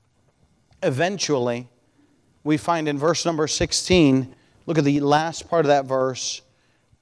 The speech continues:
He names him, "And Elisha, the son of Shaphat of Abel Meholah, shalt thou anoint to be prophet in thy room." In other words,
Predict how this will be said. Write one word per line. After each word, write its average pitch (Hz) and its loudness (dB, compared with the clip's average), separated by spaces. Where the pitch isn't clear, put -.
He 156 -4
names 160 -2
him, 151 0
"And 147 -4
Elisha, 156 -2
the 147 0
son 175 -2
of 139 -2
Shaphat 131 0
of 143 2
Abel 185 4
Meholah, 147 0
shalt 196 0
thou 160 4
anoint 170 0
to 156 -4
be 135 4
prophet 147 0
in 170 0
thy 135 -2
room." 123 -6
In 156 4
other 170 6
words, 147 -2